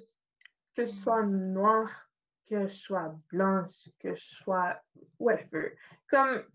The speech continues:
Speaker 1: honnêtement, si, en tant que personne noire,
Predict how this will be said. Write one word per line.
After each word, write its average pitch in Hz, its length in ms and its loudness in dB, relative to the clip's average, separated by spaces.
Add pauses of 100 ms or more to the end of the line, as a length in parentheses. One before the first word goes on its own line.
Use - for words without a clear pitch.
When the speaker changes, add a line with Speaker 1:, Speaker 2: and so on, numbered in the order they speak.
(240)
Speaker 1:
honnêtement, 285 520 4 (1160)
si, 302 260 2 (200)
en 240 120 0
tant 330 140 2
que 349 120 -2
personne 226 520 0
noire, 196 640 -2